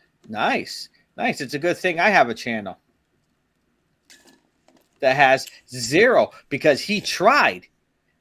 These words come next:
I refused to take it down. I didn't do nothing about it. And guess what they did? Nothing.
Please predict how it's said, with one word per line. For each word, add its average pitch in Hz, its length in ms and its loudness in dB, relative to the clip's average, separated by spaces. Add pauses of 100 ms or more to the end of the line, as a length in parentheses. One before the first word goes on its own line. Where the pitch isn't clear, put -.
I 240 120 4
refused 185 460 -4
to 151 60 -8
take 170 300 -4
it 135 120 -12
down. 180 380 0 (220)
I 220 140 -2
didn't 185 260 -6
do 156 100 -4
nothing 170 440 -6
about 175 340 0
it. 143 60 -6
And 139 100 -12
guess 165 180 -2
what 147 120 -4
they 143 120 0
did? 131 380 -4 (420)
Nothing. 113 420 -10